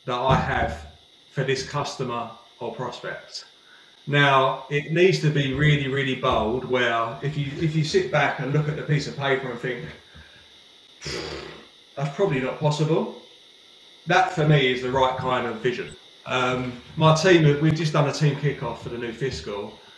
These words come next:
uh, and we spent a whole day talking about, um, big, hairy, audacious goals, where you set yourself goals that are only really achievable over, like, a five, uh, three, five, seven-year time horizon.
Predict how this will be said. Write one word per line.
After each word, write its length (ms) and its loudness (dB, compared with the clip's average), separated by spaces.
uh, 320 0
and 100 -2
we 80 0
spent 280 -2
a 60 -6
whole 260 0
day 300 -2
talking 320 -4
about, 480 -2
um, 640 -4
big, 220 -4
hairy, 380 2
audacious 420 -4
goals, 560 -4
where 460 4
you 140 2
set 280 2
yourself 400 0
goals 440 4
that 200 -2
are 300 -4
only 280 4
really 340 4
achievable 560 0
over, 240 -2
like, 180 -4
a 40 -10
five, 720 -2
uh, 240 -2
three, 320 -2
five, 360 -4
seven-year 420 -4
time 260 -2
horizon. 580 -2